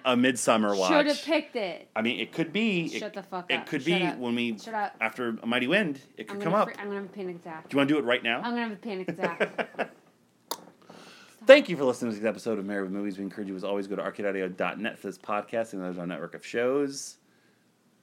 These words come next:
Speaker 1: Rate, review, and subscribe wherever you get your podcast. I already mentioned earlier, at your host mullet thirty-eight on Instagram for my show Box and Friends, arcade audio dot net slash podboggle for my retro wrestling diary. For, uh, the first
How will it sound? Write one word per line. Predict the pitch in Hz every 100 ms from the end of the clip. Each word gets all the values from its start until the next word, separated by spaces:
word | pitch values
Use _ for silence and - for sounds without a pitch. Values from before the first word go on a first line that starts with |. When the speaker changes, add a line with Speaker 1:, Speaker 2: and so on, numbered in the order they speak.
| -
Speaker 1:
Rate, | 190 151
review, | 110 107
and | 101
subscribe | - - 107
wherever | 87 87
you |
get | 82 156
your | 117
podcast. | - 107 101 85 104 123 214 - - - - - -
I |
already | 104 104
mentioned | 104 101 104
earlier, | 117 160 -
at | 98
your | 95
host | 95 101
mullet | 98 -
thirty-eight | 101 95 101 -
on | 98 95 92
Instagram | 101 98 110 113 143
for | 98
my | 87
show | 85 85
Box | 78 80 85 -
and | 104
Friends, | 127 180 180
arcade | 98 - 92
audio | 85 82 -
dot | 85 -
net | 95 90 107 -
slash | - - 95 90 92 - - -
podboggle | - - - 120 131 139 160 196
for | -
my | 104
retro | 92 92 95
wrestling | 87 87 - 76 76
diary. | 87 101 160 240 226 - - _ _
For, | 107 101 101 101
uh, | 95 90 90
the | 82
first | 208 240 -